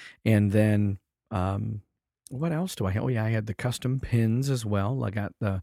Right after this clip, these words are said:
some lapel pins. If you're in the,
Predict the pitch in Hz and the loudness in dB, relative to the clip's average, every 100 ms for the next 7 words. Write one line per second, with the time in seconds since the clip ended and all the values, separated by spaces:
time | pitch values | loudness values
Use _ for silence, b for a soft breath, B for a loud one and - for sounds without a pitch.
0 | b b b - 107 101 - 117 120 - | b b b -2 0 0 0 0 2 2
1 | 120 123 147 - _ _ _ _ _ _ | 2 2 -2 -6 _ _ _ _ _ _
2 | _ - 101 90 113 101 101 | _ -4 -2 2 4 6 4